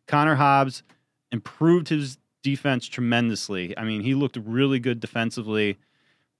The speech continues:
That's something he's really worked on. The problem for him is that everyone knew he had offensive skills and a great shot, and he hasn't been able to,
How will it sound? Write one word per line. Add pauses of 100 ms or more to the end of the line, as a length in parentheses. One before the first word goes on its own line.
That's
something
he's
really
worked
on.
The
problem
for
him
is
that
everyone
knew
he
had
offensive
skills
and
a
great
shot,
and
he
hasn't
been
able
to,